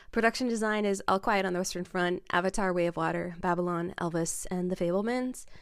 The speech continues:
Um, I guess The Fabelmans got in because The Fabelmans is a period piece. Um, this should probably <laughs> go,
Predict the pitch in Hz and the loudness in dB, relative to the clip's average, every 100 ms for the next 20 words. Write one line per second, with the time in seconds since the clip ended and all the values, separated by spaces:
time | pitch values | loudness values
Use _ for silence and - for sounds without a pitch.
0 | - - - 185 180 175 185 226 214 185 | -20 -16 -2 0 2 0 -2 -4 0 2
1 | 185 175 170 170 165 - - 175 165 165 | 2 2 0 -2 -4 -8 -8 -4 -2 -2
2 | 175 175 - 165 160 - 175 175 170 170 | -4 -6 -8 -8 -10 -12 -10 -8 -8 -8
3 | 170 170 170 - 165 165 180 214 220 - | -10 -10 -12 -10 -8 -8 -6 -8 -10 -12
4 | - - - - - - - - - _ | -18 -20 -20 -20 -20 -20 -20 -20 -20 _
5 | - - - 233 240 214 208 - - 262 | -20 -16 0 4 6 4 2 -2 2 2
6 | 269 370 330 214 190 196 202 - - - | 4 2 2 2 2 2 4 8 8 6
7 | - - | -4 0